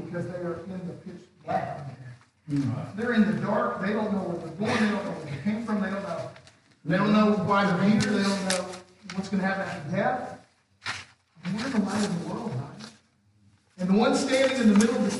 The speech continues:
Speaker 1: candlesticks, those that are given the light, is the one who lights the candlesticks, isn't it? The Lord Jesus Christ, who comes into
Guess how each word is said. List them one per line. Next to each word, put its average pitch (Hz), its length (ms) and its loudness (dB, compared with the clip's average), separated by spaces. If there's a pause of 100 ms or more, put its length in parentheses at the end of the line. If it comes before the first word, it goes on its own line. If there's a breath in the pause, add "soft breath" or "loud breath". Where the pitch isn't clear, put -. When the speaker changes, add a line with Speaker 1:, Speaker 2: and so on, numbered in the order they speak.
Speaker 1:
candlesticks, 220 640 -2
those 202 280 0
that 202 100 2
are - 120 -2
given 214 180 0
the 196 60 0
light, 214 280 4
is - 100 -6
the 190 80 -6
one 185 260 0
who 185 200 0
lights - 580 -2 (100)
the 190 80 2
candlesticks, - 840 2
isn't 175 220 -6
it? - 580 -8
The 175 120 0
Lord 208 220 4
Jesus 214 380 2
Christ, - 380 0
who 196 140 0
comes 220 300 2
into 208 200 4